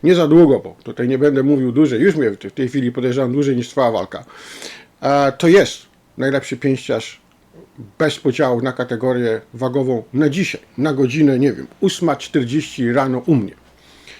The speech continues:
A dlatego, że pokonał swojego rywala, który był mistrzem świata, niepokonanym w ten, a nie inny sposób. To nie było wymęczone zwycięstwo,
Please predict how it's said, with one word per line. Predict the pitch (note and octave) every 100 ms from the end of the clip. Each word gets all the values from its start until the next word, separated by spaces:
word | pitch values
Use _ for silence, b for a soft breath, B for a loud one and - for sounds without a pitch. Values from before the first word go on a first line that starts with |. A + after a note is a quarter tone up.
| B B B _
A | C3+ C#3 C#3 C#3 C#3 C#3 C#3
dlatego, | B2 C#3 D3 G3 E3+ F3
że | D3
pokonał | - F3 - F#3 E3+ D#3 C3+ - -
swojego | - - D3+ D#3+ D3
rywala, | C#3+ C#3 D3+ C3+
który | - C3+
był | B2+ C3
mistrzem | B2 D3 - C#3
świata, | - C#3+ C3+ C3
niepokonanym | C#3 C3 C3+ C#3 C3+ A#2
w | -
ten, | - D#3 D3 -
a | C#3
nie | C#3
inny | C#3 C#3+ B2+ A#2+
sposób. | - D#3 C#3+ - -
To | A#2+
nie | B2
było | A#2+ A#2+ G#2+
wymęczone | G2 D3 C#3 A2 - G3+ D#3+
zwycięstwo, | C#3 D3+ D#3+ C3+ - C3+